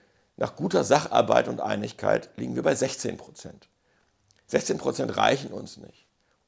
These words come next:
Es ist noch Luft nach oben. Aber wenn wir weiter einig sind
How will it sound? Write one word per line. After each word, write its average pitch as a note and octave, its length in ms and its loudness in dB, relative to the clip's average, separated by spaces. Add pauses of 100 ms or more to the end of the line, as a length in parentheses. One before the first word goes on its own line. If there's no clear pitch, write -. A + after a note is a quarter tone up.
Es - 100 -14
ist E3 120 -2
noch D#3 120 2
Luft E3 240 -4
nach B2 140 -4
oben. - 380 -8 (540)
Aber A#2 180 0
wenn B2+ 120 2
wir A#2 140 2
weiter A2 380 6
einig C3 340 0
sind - 400 -6